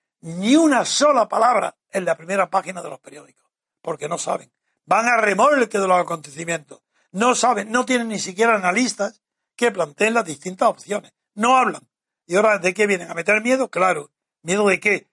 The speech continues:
Si no conocen nada, no tienen ni conocimiento para meter miedo. El miedo que meten que es para niños,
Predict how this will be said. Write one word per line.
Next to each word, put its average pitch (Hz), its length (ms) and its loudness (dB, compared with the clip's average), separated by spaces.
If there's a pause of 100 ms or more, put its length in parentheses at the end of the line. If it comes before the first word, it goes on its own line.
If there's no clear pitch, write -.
Si 226 160 -4
no 254 140 2
conocen 208 460 -2
nada, 185 280 0
no 226 160 -2
tienen 220 280 -2
ni 208 120 0
conocimiento 233 800 0 (200)
para 208 180 2
meter 180 300 -2
miedo. 151 320 -14 (480)
El 160 160 -2
miedo 233 260 2
que 214 80 -2
meten 220 320 -2
que 190 180 0
es 151 60 -6
para 180 280 0
niños, 214 380 -2